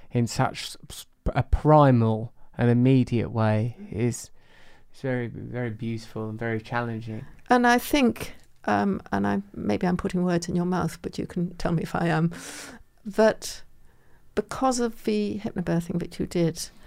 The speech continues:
Speaker 2: and the work you did with your partner before the birth, it probably brought you closer together as a couple, and also you closer together with your daughters, 'cause you know you were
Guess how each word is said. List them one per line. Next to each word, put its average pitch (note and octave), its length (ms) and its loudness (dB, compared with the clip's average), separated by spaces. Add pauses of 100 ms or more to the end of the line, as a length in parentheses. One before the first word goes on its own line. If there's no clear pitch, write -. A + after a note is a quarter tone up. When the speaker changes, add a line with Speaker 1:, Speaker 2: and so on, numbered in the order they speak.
(180)
Speaker 2:
and F#3+ 160 0
the F#3+ 60 0
work G3+ 380 0
you G3 120 0
did F#3 320 -2 (120)
with A3+ 200 0
your D#3+ 120 0
partner - 340 -4
before F3 360 2
the E3 100 0
birth, D#3 440 -4 (560)
it - 280 -2
probably A3+ 360 2
brought G3 300 4
you G3+ 120 4
closer - 460 2
together F3+ 360 0
as F3 100 -2
a E3+ 60 0
couple, - 600 0 (440)
and G3+ 100 0
also G3 760 2 (640)
you G#3+ 440 2
closer G#3+ 400 2
together G3 360 0
with G3 200 -2
your F#3+ 120 2
daughters, G#3+ 560 0
'cause F#3 200 -8
you G3 100 2
know G3+ 420 4
you F#3+ 220 -2
were F#3+ 160 0